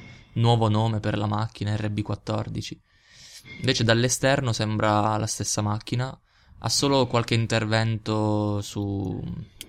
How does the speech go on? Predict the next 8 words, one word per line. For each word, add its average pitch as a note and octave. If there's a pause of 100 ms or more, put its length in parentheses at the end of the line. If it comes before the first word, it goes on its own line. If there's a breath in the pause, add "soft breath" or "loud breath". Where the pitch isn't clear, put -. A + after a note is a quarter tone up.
(420 loud breath)
se -
anche G#2+
lei G#2+
sui G2+
budge A2
boards A2+
e A2
su... G2+